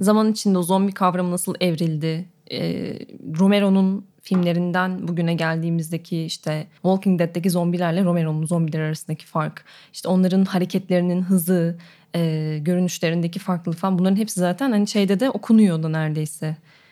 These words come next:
İşte modernizmin değişmesiyle birlikte artık daha farklı bir hayat yaşıyor olması insanın ve aslında sömürünün de modelinin değişmesiyle birlikte aslında zombilerin de hali değişiyor. Çünkü aslında en temelde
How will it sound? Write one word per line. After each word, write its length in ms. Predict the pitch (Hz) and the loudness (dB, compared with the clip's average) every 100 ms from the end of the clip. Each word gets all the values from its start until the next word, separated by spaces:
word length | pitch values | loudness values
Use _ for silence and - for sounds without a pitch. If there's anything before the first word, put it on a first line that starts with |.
| _ | _
İşte 100 | - | 0
modernizmin 800 | 180 190 190 185 214 196 180 175 | 2 4 4 4 4 4 2 2
değişmesiyle 680 | 160 160 - 170 - 165 151 | 0 -2 -4 -4 -2 -2 0
birlikte 600 | 151 151 - 156 160 185 | -2 -4 -4 -4 -4 -6
artık 400 | 175 170 170 - | -6 -8 -10 -8
daha 160 | 165 160 | -6 -4
farklı 420 | - 160 156 170 | -2 -4 -4 -4
bir 480 | 165 165 - - - _ | -2 -4 -6 -16 -20 _
hayat 680 | - 170 170 170 - - - _ - | -2 2 2 -2 -10 -14 -16 _ -4
yaşıyor 400 | 180 175 - 180 | -2 0 2 2
olması 500 | 165 160 160 160 156 - | 2 0 -2 -4 -4 -2
insanın 480 | 165 - 165 160 | -4 -2 0 0
ve 100 | 156 | 0
aslında 240 | 160 - 175 | -2 -4 2
sömürünün 600 | 202 190 180 185 185 175 | 6 6 6 4 4 2
de 220 | 160 160 - - | 0 -2 -6 0
modelinin 560 | 180 190 170 170 175 | 4 4 4 4 2
değişmesiyle 640 | 165 165 - 170 - 165 151 | 2 0 -2 -2 0 -2 0
birlikte 420 | 160 156 - 320 | -2 -4 -8 -6
aslında 360 | 277 - 254 220 | -6 -2 0 2
zombilerin 560 | 214 214 196 190 190 165 | 4 4 4 4 2 2
de 160 | 160 - - _ _ | -2 -6 -18 _ _
hali 320 | 165 151 156 | 0 2 0
değişiyor. 300 | 160 - 254 | -2 -4 -6
Çünkü 140 | 214 202 | -2 -2
aslında 300 | 196 226 233 | 0 0 2
en 360 | 233 233 226 | 2 2 2
temelde 640 | 220 202 175 170 180 302 | 0 0 0 0 -2 -4